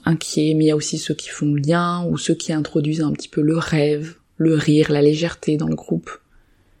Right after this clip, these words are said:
Et tout ça, ça peut, dans cette dynamique de groupe, faire résonner tous les fantasmes inconscients. Dans le groupe, on peut aussi parler de la contagiosité des affects.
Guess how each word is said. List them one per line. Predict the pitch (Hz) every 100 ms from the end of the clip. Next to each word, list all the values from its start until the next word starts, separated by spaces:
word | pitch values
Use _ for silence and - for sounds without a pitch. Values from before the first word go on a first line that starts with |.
| _ _ _ _
Et | 156
tout | -
ça, | - 226
ça | 165
peut, | - 165 170 180 - - _ _ _ _ _ _ -
dans | 160 196 214
cette | 214 175
dynamique | 160 180 170 165 165 156 170 _ _ 165
de | 160
groupe, | 156 160 185 220 -
faire | - 160
résonner | 151 160 160 160 185
tous | - -
les | 202
fantasmes | - 180 - 196 202 - 170
inconscients. | 160 160 180 175 - 160 - _ _ _ _ _ _ _ _ -
Dans | 180 165
le | 170
groupe, | - -
on | 190
peut | 170 156
aussi | 160 - 196
parler | 175 160 180
de | 180
la | 170 156 151 160 -
contagiosité | - 185 185 180 180 175 175 175 165
des | 170 165
affects. | 156 - - - -